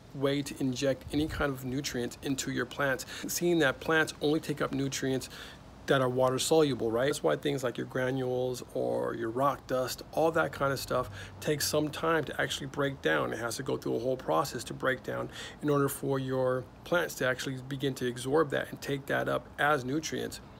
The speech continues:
That's why it's more of a long-term organic fertilizer, if you will. Compost tea, it's already liquid, so you just pour that on, and for the most part, they just take that in. I'm not exactly sure, guys. I don't know whether or not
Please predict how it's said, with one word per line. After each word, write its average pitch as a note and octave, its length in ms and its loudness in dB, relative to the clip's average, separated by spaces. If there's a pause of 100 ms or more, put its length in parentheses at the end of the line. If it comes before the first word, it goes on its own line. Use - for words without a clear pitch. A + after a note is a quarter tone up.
(120)
That's C3 180 0
why C#3 120 4
it's C3 120 -2
more C3+ 120 0
of B2 80 -4
a - 20 0
long-term B2+ 680 0 (100)
organic A#2+ 320 -2
fertilizer, A#2+ 640 0
if - 140 -8
you - 100 -6
will. - 260 -6 (440)
Compost E3 580 4
tea, G3+ 240 -2 (400)
it's - 140 0
already B2+ 160 2
liquid, D#3+ 500 0
so C3 220 0
you C3 140 -2
just B2 180 -6
pour C3+ 240 0
that B2+ 220 2
on, D#3+ 480 4 (120)
and A#2+ 320 0
for - 140 -8
the A#2 100 -4
most C#3 300 2
part, A#2 260 0
they A#2+ 80 -4
just A#2 160 -4
take B2 240 -2
that A#2 240 0
in. B2+ 240 -2 (320)
I'm D3+ 140 -2
not B3 160 2
exactly F#3 360 0
sure, D3 280 0
guys. F3 360 0 (140)
I C#3 80 0
don't F#3+ 240 2
know D3+ 400 2 (600)
whether D3 340 6
or D3 60 4
not C#3 340 2